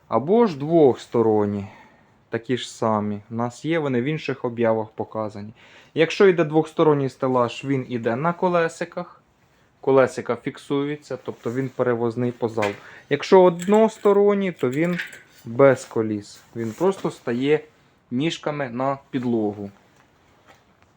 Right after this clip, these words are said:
Ось такий стелаж, два метри висотою, метр довжиною.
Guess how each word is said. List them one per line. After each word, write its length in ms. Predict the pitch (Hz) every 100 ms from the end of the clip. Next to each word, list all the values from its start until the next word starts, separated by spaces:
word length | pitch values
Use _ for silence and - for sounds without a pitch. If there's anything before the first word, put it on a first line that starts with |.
| _ -
Ось 200 | 127 120
такий 300 | 135 - 123
стелаж, 500 | - 151 180 196 139
два 200 | 131 147
метри 340 | 139 127 127
висотою, 760 | 127 - 156 - 202 196 180 170 _
метр 400 | - 131 123 120
довжиною. 800 | 113 127 123 151 160 180 170 156